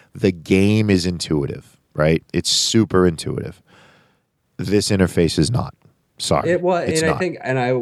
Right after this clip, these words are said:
Speaker 2: I will say, I think one of the hard things is draft mode itself is a very complicated concept. It's in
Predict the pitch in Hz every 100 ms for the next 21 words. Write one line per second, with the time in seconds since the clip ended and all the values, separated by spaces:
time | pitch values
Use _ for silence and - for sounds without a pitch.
0 | - 117 120 120 120 107 104 120 127 113
1 | 101 104 101 104 101 98 95 101 101 117
2 | 131 160 131 123 82 107 98 101 92 92
3 | 92 90 95 - 95 92 - 101 - 92
4 | 92 123 131 - _ _ _ _ _ _
5 | _ _ _ 139 139 214 196 170